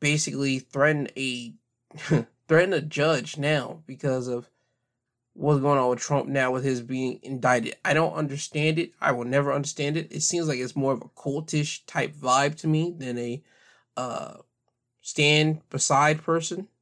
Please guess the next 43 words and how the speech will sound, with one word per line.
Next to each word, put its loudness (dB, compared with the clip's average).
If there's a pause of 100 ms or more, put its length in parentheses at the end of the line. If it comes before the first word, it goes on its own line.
(180)
because 0
usually 4
people -2
just -8
be -6
doing -2
picket 0
s-, -14
signs 2
and -4
all -2
these -2
type 0
of -8
crap. 0 (440)
But 0
when 0
you 0
know 6
that, 2 (360)
well, 0 (220)
a -4
certain, 0 (1000)
well, -4
a -4
certain, 2
uh, -2
demographic 2
isn't -2
going 0
to -8
be -8
touched -2 (100)
like 0
that, 0
I -6
think 2
you -2
can 0
make 0
these -6
type -2
of -6